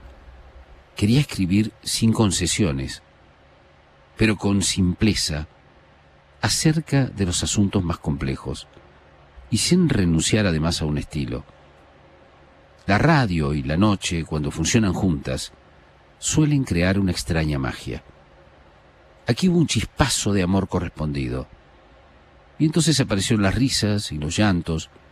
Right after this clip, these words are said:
los lectores agradecidos, los mensajes conmovedores, las emociones desnudas,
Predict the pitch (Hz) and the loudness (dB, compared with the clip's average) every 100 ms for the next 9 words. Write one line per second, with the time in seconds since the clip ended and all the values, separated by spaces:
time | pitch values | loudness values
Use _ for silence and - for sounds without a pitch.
0 | - _ _ _ _ _ - 107 104 156 | -20 _ _ _ _ _ 0 0 2 0
1 | 131 107 87 80 80 - 117 95 87 - | 0 -2 -2 -2 -2 0 2 2 0 -4
2 | - - _ - - 92 82 - 95 85 | -16 -20 _ -10 -4 -2 0 0 0 -2
3 | - 78 73 76 104 95 82 78 - - | -2 -2 0 2 2 0 -2 -6 -10 -20
4 | - _ - _ _ _ - 107 - 117 | -20 _ -20 _ _ _ -4 -2 2 2
5 | 113 127 107 85 78 98 104 78 73 - | 2 2 2 0 2 2 4 2 -2 -6